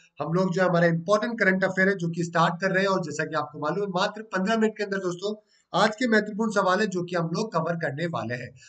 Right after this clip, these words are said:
और साथ में जो प्रीवियस ईयर के अंदर जो एनटीपीसी के थोड़े क्वेश्चन है वो भी हम लोग साथ में discuss करेंगे ताकि आपको दोस्तों कुछ अच्छे क्वेश्चन है जो कि मिल सके। तो चलिए शुरुआत करते हैं। सबसे पहले देखते हैं दोस्तों आज का अपना quote of the day जो कि है, "आप अपना भविष्य नहीं बदल सकते हैं पर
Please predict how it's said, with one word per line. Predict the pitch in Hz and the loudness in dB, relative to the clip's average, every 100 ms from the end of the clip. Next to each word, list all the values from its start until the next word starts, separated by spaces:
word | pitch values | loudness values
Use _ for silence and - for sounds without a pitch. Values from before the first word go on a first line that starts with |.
| _ | _
और | 156 | 0
साथ | 165 190 190 | 4 2 2
में | 214 | 0
जो | 214 | 0
प्रीवियस | 214 202 220 254 220 | 0 -2 0 0 2
ईयर | 226 | 2
के | 220 | 2
अंदर | 208 202 | 0 0
जो | 196 | 0
एनटीपीसी | 190 170 170 170 175 180 | 0 0 -4 -4 -4 -6
के | 175 | -2
थोड़े | 165 170 | 0 0
क्वेश्चन | 165 156 220 214 | -2 -6 -2 0
है | 208 | 0
वो | 160 160 | -4 -2
भी | 160 | -2
हम | |
लोग | 143 151 | -2 -6
साथ | 147 139 196 | -6 -6 -4
में | 233 233 - _ - | -4 -4 -12 _ -2
discuss | 170 170 220 | 0 2 2
करेंगे | 220 220 233 | 4 4 4
ताकि | 226 175 175 | 2 2 4
आपको | 170 160 165 | 2 2 -2
दोस्तों | 165 147 165 165 | -4 -4 -6 -8
कुछ | 165 | -6
अच्छे | 156 - | -6 -4
क्वेश्चन | 190 185 170 180 | -2 -2 -2 -2
है | |
जो | 190 151 | -4 -6
कि | 220 240 | -4 -2
मिल | 165 139 | -2 -4
सके। | 139 143 | -6 -8
तो | - _ - - 165 | -16 _ -20 -6 -2
चलिए | 202 247 | 2 4
शुरुआत | 247 214 214 220 | 4 6 6 6
करते | 220 208 | 2 2
हैं। | 233 | 0
सबसे | 220 180 | -2 -2
पहले | 190 190 | 0 2
देखते | 180 170 185 | 2 0 -2
हैं | 185 | 0
दोस्तों | 170 170 151 | -2 0 -2
आज | 143 | 0
का | 160 | -4
अपना | 160 143 | -4 -6
quote | 185 208 | -4 -2
of | 202 | 0
the | 214 | 0
day | 220 | 0
जो | 170 165 | -2 -4
कि | 170 | 0
है, | 185 254 _ _ _ 175 | -2 -2 _ _ _ -4
"आप | 254 269 | -2 -2
अपना | 269 262 | 0 0
भविष्य | 208 196 220 247 254 254 | 2 0 2 4 2 2
नहीं | 165 175 220 | 0 2 2
बदल | 247 185 196 208 | 2 4 4 2
सकते | 170 - 143 | 0 -4 -4
हैं | 143 - _ _ _ | -4 -10 _ _ _
पर | 247 | 4